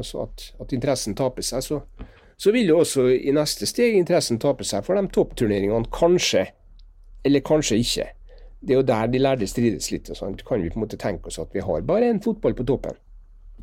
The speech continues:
At den underliggende skogen forsvinner, og det blir jo litt den amerikanske modellen, sant? Du har ikke noe sånn profesjonalisert idrett under toppnivå i U S A. Det er bare sånne profesjonelle ligaer som eksisterer på ulike idretter, og da er det på en måte ligaen selv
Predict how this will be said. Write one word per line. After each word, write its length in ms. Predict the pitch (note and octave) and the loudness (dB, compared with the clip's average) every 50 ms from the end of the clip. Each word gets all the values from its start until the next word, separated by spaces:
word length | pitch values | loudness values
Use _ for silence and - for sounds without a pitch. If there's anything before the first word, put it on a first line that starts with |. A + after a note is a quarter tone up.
| - - - - - - - - - - - | -20 -20 -20 -20 -20 -20 -20 -20 -20 -20 -20
At 160 | - A#2 A2 - A#2+ | -18 -18 -10 -4 -2
den 140 | A#2 A2 A2+ | -2 0 0
underliggende 600 | A#2+ B2 C3 C3 B2 G#2+ F#2 F2+ F#2+ G2 G2+ G2 - | 2 2 2 2 2 2 0 0 0 0 -2 -2 -2
skogen 480 | - - D3 B2+ G#2+ G2 F#2 F#2+ F#2 | -4 -2 0 0 0 0 0 -2 -2
forsvinner, 460 | - B2+ - - D3 F3 A#3+ A3+ G#3 | -2 -2 0 2 2 4 4 4 2
og 80 | F#3 E3 | 4 2
det 80 | F3+ F#3 | 4 6
blir 80 | A3 G#3 | 6 6
jo 60 | G3 | 6
litt 140 | F3+ D3 - | 4 4 4
den 100 | D#3+ D#3+ | 4 4
amerikanske 480 | D3+ D3 D#3 D3 - F3+ D3+ A#2+ - - A#2 | 6 6 4 4 4 4 2 2 0 -2 -2
modellen, 240 | B2 C3 A#2+ G#2+ G2 | 0 2 2 0 0
sant? 160 | F#2+ D3 E3 D3+ | 0 0 0 2
Du 80 | F3+ E3+ | 4 4
har 100 | F3+ D3+ | 4 4
ikke 140 | - A#2+ A2+ | 2 2 0
noe 100 | C3+ D3 | 0 2
sånn 160 | - B3 G#3 - - _ _ _ _ _ _ _ _ _ _ _ _ _ _ _ _ _ _ _ _ | 2 2 2 0 -6 _ _ _ _ _ _ _ _ _ _ _ _ _ _ _ _ _ _ _ _
profesjonalisert 800 | - - F#3+ E3+ F#3 F3 F3+ F3 F3+ F3+ - - F#3 D#3 C#3 - | -2 0 2 4 4 4 6 6 6 4 4 4 4 4 2 2
idrett 400 | G#3 F#3+ E3+ D#3 B2+ B2 B2+ - - - | -2 -2 0 2 2 2 2 0 -2 2
under 320 | A#3+ F3+ D3+ A#2+ A#2+ B2+ | 2 4 6 6 6 4
toppnivå 480 | B2 - - - - - A#2+ G#2 G2 A#2+ | 4 2 -2 -2 -2 0 0 2 4 4
i 80 | D#3 B3 C4+ | 4 4 4
U 40 | A3+ | 4
S 160 | D#3 - - G#2+ | 2 2 0 0
A. 60 | F#2+ G#2 | 2 2
Det 80 | A#2+ | 2
er 80 | C3 C#3+ | 2 2
bare 240 | D3+ E3 D#3 A#2+ A2+ A#2 B2+ C#3+ C#3+ | 2 4 4 4 4 4 4 2 2
sånne 480 | - G3+ E3+ D#3+ D3 C3+ C3 C3 C#3 B2+ | 2 0 2 2 2 4 4 2 2 0
profesjonelle 560 | - D#3+ C#3+ C#3 B2+ - F3+ D#3 C#3+ A#2+ B2 | 0 0 0 0 2 2 4 4 4 4 4
ligaer 320 | C3+ D3+ C3+ G#2 G2 G2 F#2+ | 4 4 2 2 2 0 -2
som 160 | - C3+ C3 | -2 -4 -4
eksisterer 640 | A#2 - - B2+ A#2+ - - D#3+ C3+ A#2+ B2+ E3+ - | -4 -6 -6 -8 -8 -4 0 2 2 2 2 2 2
på 160 | G3 F3+ F#3 | 2 2 2
ulike 240 | E3+ D3 C3+ - D3 | 2 0 0 0 0
idretter, 400 | D3+ C#3+ B2 A2+ A2 - C3+ C3 | 0 2 0 -2 -2 -2 -2 -2
og 800 | E3+ F3 E3 D3+ - - - - - - - - - - - C#3+ | 0 0 -2 -2 -6 -10 -20 -20 -20 -20 -20 -20 -20 -12 -6 -2
da 80 | C#3 | 0
er 160 | F3 F#3 E3+ | 2 2 4
det 140 | C3 A#2 G#2+ C#3+ | 4 2 2 2
på 60 | D3 | 0
en 80 | D#3+ | 2
måte 100 | D3+ - | 2 2
ligaen 400 | C#3+ D#3 D#3 A#2+ G2 G#2+ A#2 B2 | 2 4 4 4 4 4 2 2
selv 320 | - - - B2+ A#2 D#3+ | 2 2 2 2 4 2